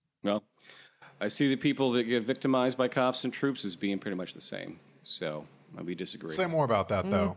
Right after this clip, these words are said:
Speaker 2: Here's the thing, because I would rather not you two just go, "Soldiers are fascist."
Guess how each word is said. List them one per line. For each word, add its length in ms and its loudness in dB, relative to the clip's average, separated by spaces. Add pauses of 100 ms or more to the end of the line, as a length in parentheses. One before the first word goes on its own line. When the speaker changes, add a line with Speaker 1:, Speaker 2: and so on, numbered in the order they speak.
(220)
Speaker 2:
Here's 260 2
the 80 0
thing, 220 0
because 240 0
I 120 4
would 120 2
rather 440 2
not 480 0
you 200 -2
two 520 -4 (360)
just 280 -4
go, 460 -4 (300)
"Soldiers 880 2
are 180 0
fascist." 840 0